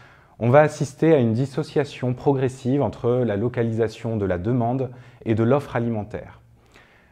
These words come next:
On va aboutir d'une part à une forte concentration de la demande dans de très grandes villes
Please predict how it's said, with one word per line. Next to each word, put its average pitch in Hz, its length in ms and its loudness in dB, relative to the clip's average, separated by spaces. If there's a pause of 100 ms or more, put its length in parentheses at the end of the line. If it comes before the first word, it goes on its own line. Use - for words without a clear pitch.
(160)
On 113 80 0
va 135 160 6
aboutir 151 480 2
d'une 127 220 2
part 139 320 2
à 101 80 0
une 98 100 -2
forte - 320 -4
concentration 135 760 -6
de 117 80 0
la 95 120 0
demande 107 560 -4
dans 101 240 -4
de 95 100 -2
très 143 240 -4
grandes 113 240 -2
villes 101 320 -2